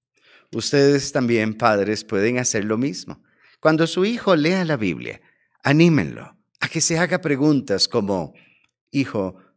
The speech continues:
¿qué te enseña este pasaje sobre la personalidad de Jehová? ¿Cómo muestra él que te ama y se preocupa por ti?". Estas preguntas pudieran ser muy útiles. Número tres, es indispensable que tengan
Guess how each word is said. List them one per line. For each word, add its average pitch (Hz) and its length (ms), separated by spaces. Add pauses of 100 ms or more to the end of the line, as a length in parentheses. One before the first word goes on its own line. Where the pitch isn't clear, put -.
(180)
¿qué 196 140
te 190 100
enseña 90 640
este 92 180
pasaje 123 720 (180)
sobre 131 340
la 123 140
personalidad 110 680
de 101 120
Jehová? 71 400 (540)
¿Cómo 120 240
muestra 156 460
él 185 280
que 117 140
te 131 160
ama 165 320
y 113 40
se 143 140
preocupa 151 480
por - 160
ti?". - 320 (400)
Estas 160 520
preguntas 110 720 (260)
pudieran 120 460
ser 80 340
muy 90 260
útiles. - 580 (460)
Número 139 340
tres, 113 500 (420)
es 151 240
indispensable 143 880
que 135 140
tengan 160 600